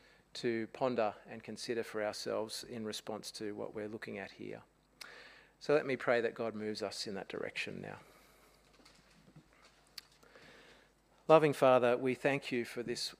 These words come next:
wonderful thing that you have done for us, that Jesus not only died to take away our sin,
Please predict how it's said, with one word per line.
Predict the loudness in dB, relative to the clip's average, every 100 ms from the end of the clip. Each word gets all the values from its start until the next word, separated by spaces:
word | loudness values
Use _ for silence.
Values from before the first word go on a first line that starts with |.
| -20 -20 -4
wonderful | 2 6 4 4 2
thing | 2 2 2 2
that | -2 0
you | 0
have | 0 0
done | 0 0 -2
for | -2 0
us, | 0 -4 -10 -6
that | -6
Jesus | 0 0 0 -4 -4
not | -2 -2
only | -2 -6 -4
died | 2 4 6 4 0 -12 -20 -20 -20 -20 _ _ _ _
to | -6 0 0
take | 0 2 2 4
away | 2 4 2
our | 0 0
sin, | 0 2 0 -2